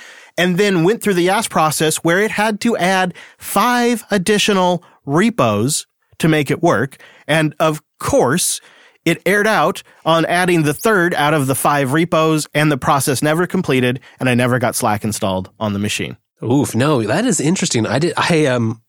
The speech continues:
Speaker 2: I kinda cheated there and I went the easy route and I installed it via Flatpak.
Speaker 1: Yeah, that's what I'm gonna do. That's what I'll have to do.
Speaker 2: And honestly, I did that because that's kind of been my go-to for a while now. Um, there's just that sort of set of applications that I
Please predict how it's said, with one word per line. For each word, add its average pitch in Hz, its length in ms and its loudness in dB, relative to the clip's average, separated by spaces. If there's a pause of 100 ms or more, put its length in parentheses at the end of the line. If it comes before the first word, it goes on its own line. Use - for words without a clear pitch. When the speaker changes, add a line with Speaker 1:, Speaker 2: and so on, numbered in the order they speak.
(100)
Speaker 2:
I 123 80 -10
kinda 117 300 -2
cheated 123 320 -2
there 120 160 0
and 107 80 0
I - 20 2
went 107 180 0
the - 140 -8
easy 107 160 -6
route 101 220 -6
and 98 100 -6
I - 40 -8
installed - 380 -12
it - 60 -20
via 127 240 -6
Flatpak. 160 540 -8 (160)
Speaker 1:
Yeah, 233 200 0
that's 214 240 -2
what 220 100 0
I'm 214 60 2
gonna 208 140 2
do. 196 300 0
That's - 420 -4
what 180 60 0
I'll 165 80 2
have 170 160 -2
to 143 80 -6
do. 147 440 0 (320)
Speaker 2:
And 214 240 -2
honestly, 185 360 0
I 165 120 0
did 165 140 0
that 143 160 -2
because 117 340 -2
that's 113 220 -2
kind 120 260 0
of 113 100 -2
been 117 180 0
my 113 320 0 (100)
go-to 139 460 0
for 139 180 0
a 131 100 2
while 123 320 0
now. 175 360 -2
Um, 101 360 -2
there's 107 200 -2
just - 220 -6
that 117 140 -2
sort 110 200 0
of - 80 -4
set 107 340 -4
of 110 140 -6
applications 110 800 -4
that 107 280 -2
I 104 300 -4